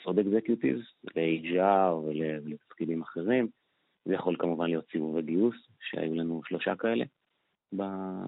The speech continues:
בשלוש שנים האלה. אה, זה יכול להיות מעבר משרדים, קצת נוגע במה שרותם נגע בלוגיסטיקה, זה יכול להיות בלחשוב על המודל העסקי,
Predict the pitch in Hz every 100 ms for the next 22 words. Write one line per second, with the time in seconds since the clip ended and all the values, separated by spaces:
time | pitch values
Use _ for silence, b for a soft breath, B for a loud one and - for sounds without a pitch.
0 | 92 95 98 95 - 95 98 101 98 101
1 | 104 _ _ _ _ _ _ _ - -
2 | - 82 82 80 80 80 78 76 _ _
3 | b b b - 90 87 92 92 90 92
4 | 85 87 85 87 - - 82 110 127 107
5 | 90 - - 85 78 82 80 80 - 82
6 | 85 85 80 80 80 82 101 117 - -
7 | 90 82 78 85 87 80 82 - - 82
8 | 85 82 82 82 87 85 - - 135 92